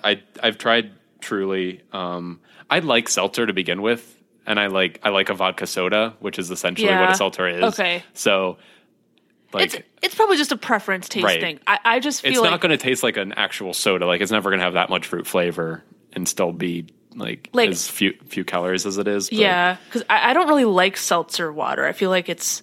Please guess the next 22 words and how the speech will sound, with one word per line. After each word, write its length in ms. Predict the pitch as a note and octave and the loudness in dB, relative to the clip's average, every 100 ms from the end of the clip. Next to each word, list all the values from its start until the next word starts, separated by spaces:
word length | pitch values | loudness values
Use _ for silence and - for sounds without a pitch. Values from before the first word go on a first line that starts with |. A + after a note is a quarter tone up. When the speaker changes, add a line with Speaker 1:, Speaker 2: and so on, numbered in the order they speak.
| - | 0
Speaker 1:
Yeah, 160 | D3 G#2 | 2 4
if 120 | A2+ | 4
you 60 | |
don't 120 | C3 F#2+ | 4 4
Speaker 2:
like, 140 | E2+ | 2
Speaker 1:
like 320 | - _ _ - A#3+ B3 | -2 _ _ -4 2 4
Speaker 2:
carbonation, 680 | A#3+ G3+ G#3 - C4 C4+ C#4 - | 4 4 2 2 2 2 -2 -2
I, 140 | G3 | 2
like, 380 | G3 F3 - E3 | 4 2 -2 -12
deal 260 | - F3 F#3 | -6 -2 2
with 240 | G#3 G#3 - | 2 2 -6
for 300 | - F3 F3 | -4 -2 0
the 100 | E3+ | 0
flavors 420 | F#3 D#3+ F#3 G3 | 0 0 0 -2
of 80 | G#3+ | 0
the 120 | A#3+ | 0
drink, 340 | A3+ G#3+ A#3+ A#3 | 0 0 0 2
and 60 | |
I 60 | F3+ | 0
actually 220 | F3+ G3 | 0 -4
don't 400 | E3 E3+ E3 - _ | -2 -2 -2 -8 _
really 480 | F#3 E3+ D#3 D3 F3 | -2 -2 -2 -6 -14